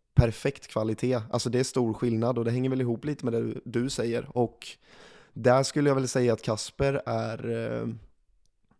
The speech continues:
ja, men en av de främsta faktiskt. Alltså, så många, ja, men tänk bara i P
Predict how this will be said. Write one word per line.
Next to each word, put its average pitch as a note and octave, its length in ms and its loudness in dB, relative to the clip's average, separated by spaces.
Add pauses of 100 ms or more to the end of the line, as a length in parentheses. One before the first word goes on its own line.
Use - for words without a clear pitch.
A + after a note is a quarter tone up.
ja, B2+ 120 0
men A2 180 4
en A#2+ 220 4
av B2 160 6
de B2 140 2
främsta A#2 460 2
faktiskt. B2+ 480 0
Alltså, A#2 540 2 (400)
så B2+ 300 2
många, B2 340 2 (880)
ja, B2 80 -4
men A#2+ 80 -2
tänk B2+ 240 0
bara A#2+ 160 4
i A#2 40 0
P B2+ 300 4